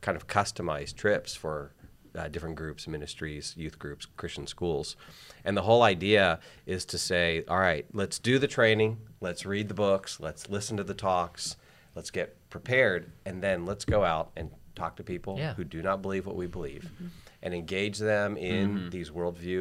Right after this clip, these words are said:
Speaker 4: good.
Speaker 1: conversations, these apologetic conversations, ultimately so that they see how the truth is, a-, and the apologetic is all done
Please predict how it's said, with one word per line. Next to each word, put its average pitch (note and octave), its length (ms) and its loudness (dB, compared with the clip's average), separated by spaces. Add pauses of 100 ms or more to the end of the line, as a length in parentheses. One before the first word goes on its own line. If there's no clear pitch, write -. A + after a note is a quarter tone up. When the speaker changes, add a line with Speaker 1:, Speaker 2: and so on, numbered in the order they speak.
Speaker 4:
good. F2+ 40 -18
Speaker 1:
conversations, F#2+ 760 -4
these D#2 160 -10
apologetic F2 540 -2
conversations, F2 720 -4 (400)
ultimately D#3 480 4
so A2 260 0
that G2 300 2
they G2+ 100 2
see A#2 320 -2
how F#2 500 2
the F2 100 -10
truth F2 480 -10 (520)
is, E2+ 460 -6
a-, G2 160 -6
and F#2 260 -6
the F#2 80 -2
apologetic F#2 800 0 (380)
is F2+ 340 -4
all F2+ 480 2
done D#2+ 640 -6